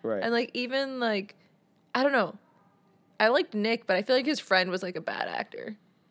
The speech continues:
Speaker 2: Like, the
Speaker 1: The guy who got married?
Speaker 2: Yeah.
Speaker 1: Th-, this movie did have some good acting, though. Overall, like, I
Speaker 2: Yeah.
Speaker 1: feel like no one, like
Speaker 2: Did you think that guy specifically was a good actor?
Speaker 1: Uh, I didn't really think too much of it. I mean,
Speaker 2: Okay.
Speaker 1: I, I think he,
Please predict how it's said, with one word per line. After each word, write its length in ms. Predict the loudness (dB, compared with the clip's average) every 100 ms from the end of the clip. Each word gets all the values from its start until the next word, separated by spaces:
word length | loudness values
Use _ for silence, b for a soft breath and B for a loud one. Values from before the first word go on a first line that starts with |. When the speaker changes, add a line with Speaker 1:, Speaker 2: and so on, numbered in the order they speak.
| _
Speaker 2:
Like, 240 | -2 -2 -2 _ _
the 300 | -8 -6 -6 -12 -6
Speaker 1:
The 300 | 0 0 0
guy 140 | -2
who 80 | -2
got 100 | -2
married? 280 | -2 -4 -6 _ _ _
Speaker 2:
Yeah. 180 | -6 -6 -8 B B B 2
Speaker 1:
Th-, 180 | 2 2
this 140 | 0
movie 200 | 2 4
did 140 | 4 4
have 140 | 2
some 140 | 0 -2
good 160 | 0
acting, 320 | 0 0 -4
though. 140 | -6 2
Overall, 580 | 2 4 6 6 4 -2 _
like, 160 | 6 8
I 40 |
Speaker 2:
Yeah. 40 |
Speaker 1:
feel 160 | 6 4
like 160 | 4 6
no 140 | 4
one, 220 | 4 4
like 300 | 2 2 0 -10 _
Speaker 2:
Did 120 | -2
you 100 | -2
think 220 | -2 -4 -10
that 440 | -16 -2 0 0
guy 140 | 0 -4
specifically 360 | -4 -6 -4
was 160 | -6 -6
a 40 |
good 140 | -6 -6
actor? 360 | -6 -8 -14 -14 _ _ _ _ _ _ _ -20 _ 2
Speaker 1:
Uh, 520 | 6 6 8 6 6
I 140 | 6 6
didn't 280 | 4 4
really 280 | 4 4 4
think 280 | 2 0 -2
too 80 | -2
much 240 | -2 0
of 180 | 0 0
it. 140 | 0 0
I 80 |
mean, 220 | 0 0 0
Speaker 2:
Okay. 180 | 0 -2
Speaker 1:
I, 60 |
I 20 |
think 260 | -4 -4 -4
he, 460 | -6 -6 -4 -6